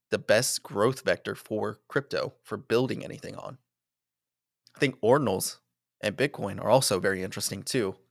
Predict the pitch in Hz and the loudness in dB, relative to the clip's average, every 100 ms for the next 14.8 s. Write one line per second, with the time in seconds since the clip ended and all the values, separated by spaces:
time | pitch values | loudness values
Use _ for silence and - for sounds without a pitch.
0 | _ _ _ _ _ _ 113 123 123 120 | _ _ _ _ _ _ 4 6 6 4
1 | 107 113 104 101 98 - - - 62 - | 4 4 4 4 0 -2 -8 -8 -10 -10
2 | 104 107 107 110 101 95 98 95 98 - | -8 -4 -4 -4 -8 -8 -10 -10 -14 -8
3 | - 101 101 95 87 - - _ _ _ | -6 -4 -2 -2 -2 -4 -6 _ _ _
4 | - 101 98 - - - - _ _ _ | -8 -6 -4 -6 -6 -8 -10 _ _ _
5 | _ _ _ _ _ _ _ _ _ - | _ _ _ _ _ _ _ _ _ -20
6 | _ _ - 151 - 156 110 - - - | _ _ 2 4 6 6 6 0 -10 2
7 | 143 135 135 131 127 127 - 123 - - | 2 2 0 2 0 -2 -6 -8 -6 -4
8 | 117 104 107 110 - - - 147 175 135 | -2 0 -2 -4 -6 -8 -2 0 2 2
9 | 151 113 104 107 123 196 - 101 90 - | 2 0 0 0 0 -2 -4 -4 -4 -6
10 | _ _ _ _ _ - - 87 120 120 | _ _ _ _ _ -8 -6 -4 -6 -8
11 | - 165 113 104 151 - - - 147 - | -10 -6 -6 -6 -12 -16 -10 -2 0 -2
12 | - _ _ _ _ _ _ - 107 101 | -12 _ _ _ _ _ _ 0 2 4
13 | 107 - - - - - _ _ _ _ | 2 0 -6 -8 -10 -12 _ _ _ _
14 | _ _ _ _ _ - 208 | _ _ _ _ _ -12 -12